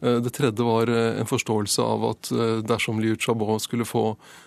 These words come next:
anledning til å reise ut av Kina og komme til Norge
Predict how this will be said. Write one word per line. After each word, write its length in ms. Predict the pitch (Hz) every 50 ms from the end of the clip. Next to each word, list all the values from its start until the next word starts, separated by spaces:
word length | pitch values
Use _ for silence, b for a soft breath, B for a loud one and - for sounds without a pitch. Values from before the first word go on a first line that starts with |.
| B B B -
anledning 480 | - 127 117 113 117 110 98 113 117 110
til 140 | - 123 117
å 20 |
reise 220 | 113 110 107 - 127
ut 200 | 117 107 - -
av 60 | 117
Kina 300 | - - 113 107 104 117
og 140 | 120 123 -
komme 260 | - 139 113 101 98
til 140 | - - 113
Norge 420 | 117 113 107 95 113 113 117 113